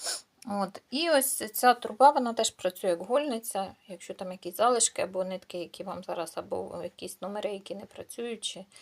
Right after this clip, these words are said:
допоміжні, чи люрекс, там, чи ще щось, тобто теж можна сюди використовувати на неї. От. Це одягаються такі, будете сміятися, це колись такі сережки були. Але вони в мене працюють,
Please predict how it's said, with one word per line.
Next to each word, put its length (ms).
допоміжні, 760
чи 160
люрекс, 420
там, 180
чи 140
ще 240
щось, 280
тобто 280
теж 280
можна 320
сюди 280
використовувати 920
на 80
неї. 320
От. 180
Це 180
одягаються 580
такі, 400
будете 340
сміятися, 560
це 80
колись 280
такі 220
сережки 540
були. 280
Але 160
вони 180
в 60
мене 160
працюють, 560